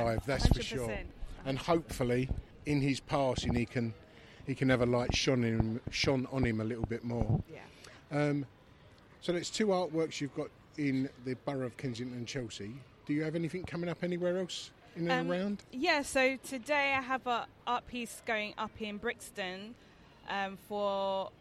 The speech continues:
Speaker 2: a collaboration that I'm doing with Brixton Brewery.
Speaker 1: Nice.
Speaker 2: And that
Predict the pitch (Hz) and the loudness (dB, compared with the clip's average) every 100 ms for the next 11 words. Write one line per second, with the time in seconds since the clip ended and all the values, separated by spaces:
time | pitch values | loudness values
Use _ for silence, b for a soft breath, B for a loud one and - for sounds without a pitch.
0 | - - 226 220 220 214 208 165 196 208 | -12 -6 -6 -2 -2 -4 -6 -6 -4 -6
1 | 202 196 185 208 - - 226 220 226 233 | -6 -6 -6 -8 -8 -6 -4 -2 0 0
2 | 262 330 415 - - 104 175 - - - | 0 -2 -8 -12 -10 -8 -6 -8 -12 -16
3 | - 208 202 202 208 - 214 202 240 220 | -6 -2 -2 -4 -8 -10 -12 -10 -6 -4